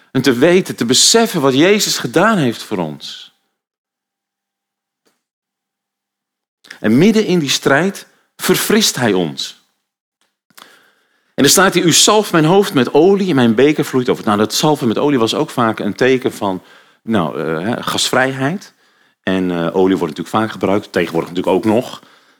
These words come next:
Ehm, en "mijn beker vloeit over" is gewoon, er is meer dan genoeg.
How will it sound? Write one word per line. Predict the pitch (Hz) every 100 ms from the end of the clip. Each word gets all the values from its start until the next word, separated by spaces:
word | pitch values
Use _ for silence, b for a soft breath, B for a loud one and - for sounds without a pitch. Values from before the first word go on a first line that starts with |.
| b
Ehm, | - 95 90 90 87 85 - b b b b -
en | 104
"mijn | 101
beker | 117 135 110
vloeit | - 113 -
over" | 104 143 135
is | 143 143
gewoon, | 127 120 110
er | 113 123
is | 127
meer | 151 143
dan | 117
genoeg. | 120 123 101 -